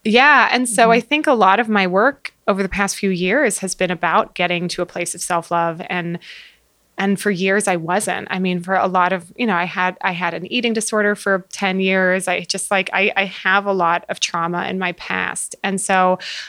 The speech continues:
Speaker 1: I've had to do a lot of healing work. And even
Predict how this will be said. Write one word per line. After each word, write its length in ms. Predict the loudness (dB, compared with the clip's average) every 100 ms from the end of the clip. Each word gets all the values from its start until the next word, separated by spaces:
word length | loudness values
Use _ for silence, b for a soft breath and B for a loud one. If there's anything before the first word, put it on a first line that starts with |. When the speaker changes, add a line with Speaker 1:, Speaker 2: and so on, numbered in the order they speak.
| B
Speaker 1:
I've 120 | -6
had 240 | -2 -2 -4
to 80 | -2
do 160 | 0
a 20 |
lot 200 | 4 4 2
of 60 |
healing 340 | 0 0 2 2
work. 200 | 0 -2
And 100 | -2
even 600 | 0 2 4 4 4 0